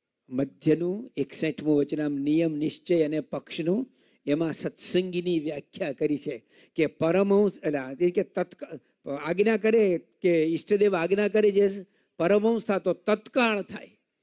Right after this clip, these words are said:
ઘરે પૂછવા જાય, રહેવા જાય, કંઈ જ નહીં, તરત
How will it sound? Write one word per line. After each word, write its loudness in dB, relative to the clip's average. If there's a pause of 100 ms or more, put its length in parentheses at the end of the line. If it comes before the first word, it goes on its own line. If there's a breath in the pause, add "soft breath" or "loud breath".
(180)
ઘરે 4
પૂછવા -2
જાય, 0
રહેવા -4
જાય, -6
કંઈ -2
જ -2
નહીં, -6 (1000)
તરત 2